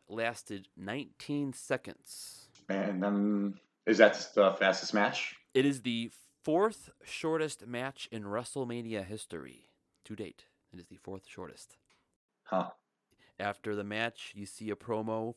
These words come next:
Speaker 1: for the next year's WrestleMania seven at the Los Angeles Memorial Coliseum. The next match was a singles match between Tito Santana and the Barbarian, with Bobby the Brain Heenan. Tito Santana had wrestled in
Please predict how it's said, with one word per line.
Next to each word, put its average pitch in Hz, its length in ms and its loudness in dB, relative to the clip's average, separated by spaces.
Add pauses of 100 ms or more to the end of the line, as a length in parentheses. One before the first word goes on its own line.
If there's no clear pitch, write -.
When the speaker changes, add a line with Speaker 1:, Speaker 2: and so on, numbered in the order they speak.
Speaker 1:
for 104 140 0
the 95 180 -6
next 165 280 -2
year's 92 180 -8
WrestleMania 85 600 -14
seven 85 400 -4 (140)
at - 140 -20
the 82 240 -20 (260)
Los 98 260 -4
Angeles 107 600 -6
Memorial 101 560 -2
Coliseum. - 760 -12 (1120)
The 170 60 2
next 226 260 2
match 185 460 0
was 147 160 0
a 143 200 2
singles 175 540 0
match 135 440 -2
between 127 540 -4
Tito 165 340 0
Santana 156 760 -2
and 120 140 -4
the 110 80 -4
Barbarian, 127 640 -2
with 107 260 -8
Bobby 92 220 -6
the 92 100 -10
Brain 92 240 -8
Heenan. 95 320 -8 (840)
Tito 254 280 0
Santana 180 580 -2
had 143 220 -4
wrestled 151 340 0
in 135 140 2